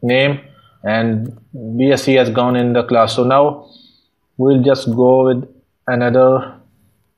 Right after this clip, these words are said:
I would say Saad, and instead of B S C, I will say M S C. Let's save this one.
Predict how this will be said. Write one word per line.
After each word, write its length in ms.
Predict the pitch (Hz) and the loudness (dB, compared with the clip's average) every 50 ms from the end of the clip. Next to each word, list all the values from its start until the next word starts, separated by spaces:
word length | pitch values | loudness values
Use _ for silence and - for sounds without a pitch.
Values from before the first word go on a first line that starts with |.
| _ _ _ _ _ _ _ _ _ - - - - | _ _ _ _ _ _ _ _ _ -20 -16 -8 -4
I 80 | 120 117 | -2 -2
would 140 | 113 117 113 | -2 -2 0
say 420 | - 117 117 117 113 113 - - - - - - - - _ _ | 0 0 2 2 0 -2 -6 -12 -18 -20 -20 -20 -20 -20 _ _
Saad, 500 | - - - 135 131 135 139 139 135 - - _ _ _ _ _ _ _ _ _ _ _ _ _ _ _ _ _ _ _ _ _ - | -10 -4 0 2 4 4 4 2 0 -4 -10 _ _ _ _ _ _ _ _ _ _ _ _ _ _ _ _ _ _ _ _ _ -16
and 480 | - 113 107 107 107 104 107 107 110 110 - - - | -10 -8 -4 -4 -4 -2 -4 -4 -6 -10 -12 -16 -12
instead 340 | - 110 - - - 123 117 | -12 -10 -8 -4 -2 0 0
of 220 | 113 113 113 117 | 0 -2 -2 -2
B 140 | 113 127 135 147 | 0 2 2 2
S 180 | 139 - - | 2 0 0
C, 380 | - 117 113 117 117 - - - - _ _ _ _ _ _ _ _ _ _ _ _ _ _ _ _ _ _ | 0 0 0 0 -2 -6 -12 -20 -20 _ _ _ _ _ _ _ _ _ _ _ _ _ _ _ _ _ _
I 120 | - 107 | -4 -2
will 100 | 107 110 | -2 -2
say 160 | 107 - 113 113 | -4 -4 -4 -4
M 220 | 113 123 127 120 | -4 -2 -4 -4
S 260 | 120 123 117 - - | -4 -4 -6 -6 -6
C. 320 | - 107 101 98 95 - - - _ _ _ _ _ _ _ _ _ _ _ _ _ _ _ _ _ - | -6 -4 -4 -4 -6 -8 -14 -20 _ _ _ _ _ _ _ _ _ _ _ _ _ _ _ _ _ -6
Let's 140 | 117 117 - | -6 -4 -2
save 220 | - 127 135 131 | 0 0 2 2
this 180 | 135 131 - 135 | 0 -2 -2 -2
one. 340 | 127 127 127 - - - | -2 -2 -4 -6 -12 -20